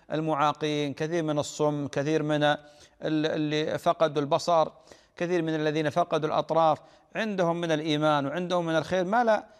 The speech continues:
ما لا، آه، يعني، آه، آه، يحصل عند الآخرين. فكيف يعترض الإنسان؟ قد يكون هذا ولي من أولياء الله،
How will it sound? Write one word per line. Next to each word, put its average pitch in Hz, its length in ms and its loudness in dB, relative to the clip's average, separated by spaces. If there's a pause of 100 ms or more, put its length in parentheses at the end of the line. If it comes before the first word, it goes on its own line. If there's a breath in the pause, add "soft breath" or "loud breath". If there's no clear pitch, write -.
(120 soft breath)
ما 220 180 4
لا، 202 300 4 (360)
آه، 160 240 -2
يعني، 156 580 0
آه، - 80 -10
آه، 139 560 -2
يحصل 190 500 -2
عند 165 180 -2
الآخرين. 175 600 0 (680)
فكيف 123 800 -4
يعترض 151 360 -2
الإنسان؟ 139 340 -4
قد 156 180 -4
يكون 160 240 -4
هذا 165 200 2
ولي 196 260 2
من 160 160 -2
أولياء 147 380 2
الله، 127 260 0